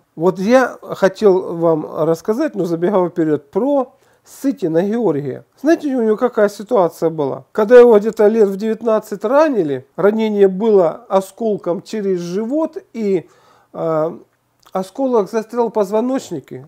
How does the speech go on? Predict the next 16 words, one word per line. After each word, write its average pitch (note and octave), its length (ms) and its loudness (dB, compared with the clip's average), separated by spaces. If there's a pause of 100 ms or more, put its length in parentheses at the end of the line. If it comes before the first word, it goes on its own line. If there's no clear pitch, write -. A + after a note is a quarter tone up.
с - 120 -8
этой G#3+ 240 -2
стороны. A3 520 -6
Обычно G#3 480 2
такие G#3 320 0
люди G#3 220 0
умирают. C4+ 640 2 (520)
Так A3+ 180 -6
вот, C4+ 180 -2
его B3 180 4
в A3+ 60 0
госпиталь A3+ 580 2 (280)
принесли A3 760 -2
и - 60 -6
оставили D#4+ 460 2
умирать. D4 440 -2